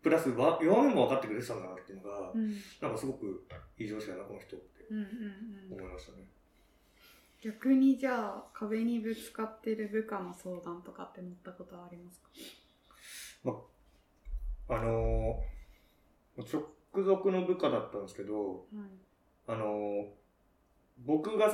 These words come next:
Speaker 1: す-、めちゃくちゃ作業を早くやるに対して、彼はなんか、えー、なんかす-、一人で全部こなそうとする人間になろう。なんか、なんていうんですか、器用貧乏になろうとしたんですよ。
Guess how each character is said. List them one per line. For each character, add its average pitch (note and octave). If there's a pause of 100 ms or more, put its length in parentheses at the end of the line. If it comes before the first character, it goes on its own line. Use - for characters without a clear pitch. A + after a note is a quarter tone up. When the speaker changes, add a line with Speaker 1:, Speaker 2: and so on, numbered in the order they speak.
(140)
Speaker 1:
す-、 - (1120)
め E3
ち F3
ゃ F3+
く -
ち F#3+
ゃ F#3
作 F#3
業 A2+
を G2+
早 G#2+
く G2 (280)
や A2+
る A2+
に F#2+ (120)
対 G#2
し -
て、 G2+
彼 F#3
は A#2
な B2
ん A#2
か、 G2+ (580)
え G2
ー、 -
な B2+
ん -
か G#2+
す-、 - (840)
一 -
人 C4
で -
全 E3+
部 A#2+
こ -
な G#2+
そ A2
う G#2
と -
す -
る - (540)
人 A2+
間 G2
に G2+
な G2+
ろ F#2+
う。 -
な A2+
ん G#2+
か、 - (420)
な A#2+
ん -
て A#2
い -
う -
ん -
で -
す -
か、 -
器 -
用 G#3
貧 G#3+
乏 A2
に F2+
な F2+
ろ F2+
う -
と -
し -
た G#2
ん -
で -
す -
よ。 -